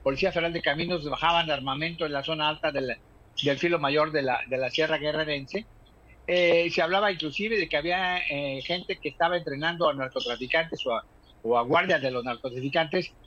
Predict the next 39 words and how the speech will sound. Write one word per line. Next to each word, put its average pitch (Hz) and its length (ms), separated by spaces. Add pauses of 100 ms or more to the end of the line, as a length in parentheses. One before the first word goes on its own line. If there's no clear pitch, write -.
(180)
que 147 100
los 139 180
famosos 165 420
caiviles. 180 760 (720)
Y 240 280
si 170 180
vemos 202 460
que - 160
ha 185 60
habido 214 420
en 151 160
algunas 190 380
partes 208 440
del 160 160
país 175 540 (360)
campos 202 400
de 190 60
entrenamiento, 135 800 (380)
pues 127 140
yo 208 100
no 330 60
estaría 254 340
dudando 185 500
que - 80
en 127 60
un 160 80
momento 196 360
dado 170 320 (420)
eso 240 360
no 180 160
tarde 202 240
en 175 100
aparecer 139 600 (140)
en 135 140
algunas 151 400
partes 156 400
del 131 140
territorio 113 500
guerrerense. 123 600